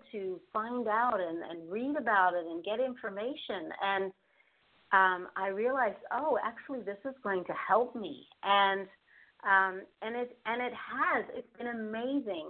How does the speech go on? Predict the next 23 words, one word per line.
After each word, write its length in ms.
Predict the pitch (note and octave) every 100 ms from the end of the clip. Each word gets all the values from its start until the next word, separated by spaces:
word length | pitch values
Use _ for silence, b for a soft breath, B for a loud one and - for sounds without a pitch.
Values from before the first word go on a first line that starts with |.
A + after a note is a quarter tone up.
| -
And 300 | G3 G3 G3 -
I've 220 | - G#3 - -
actually 440 | B3+ - B3 G3+ -
just, 240 | A#3 B3 - _ _ b b b
I 80 | -
was 120 | G#3 A3+
on 180 | A3
long-acting 720 | G#3 A3 A#3 A3 A3+ G#3+ G#3
insulin 500 | G#3 G#3 G#3 G3 G3 G3
for 160 | F3+ -
three 200 | A3 A#3
years, 420 | G#3+ F3+ G3 C4 -
and 140 | G3+
I've 180 | F3+ E3 -
just 300 | G#3+ A3 A3
started 340 | A3 G3+ F3+ F3
bolusing 760 | F3+ F#3 F#3 - F#3+ F3+ F3+ - _
in 100 | A3+
the 80 | A3
last 420 | F3+ F3 A3 -
week. 440 | G3 F3+ G3 A3 A3 _ _ _ _ _ _ _
And 260 | F#3+ A3 A3
it's 420 | - C#3 - -